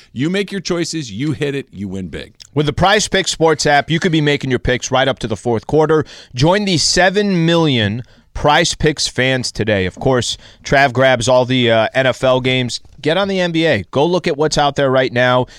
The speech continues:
Speaker 2: You can make all your picks before these games start in the N B A.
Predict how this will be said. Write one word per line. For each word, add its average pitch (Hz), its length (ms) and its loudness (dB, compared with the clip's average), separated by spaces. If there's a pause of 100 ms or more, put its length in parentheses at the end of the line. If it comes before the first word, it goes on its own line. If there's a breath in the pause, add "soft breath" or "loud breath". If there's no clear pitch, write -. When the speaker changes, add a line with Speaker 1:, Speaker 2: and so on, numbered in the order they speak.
(140 loud breath)
Speaker 2:
You 131 140 -2
can 117 160 -2
make 156 240 0
all 147 160 4
your 135 160 2
picks - 340 -2
before 135 320 0
these 123 220 0
games 131 280 -2
start 131 300 2
in 127 100 -2
the 127 140 0
N 123 140 0
B 123 160 2
A. 123 200 2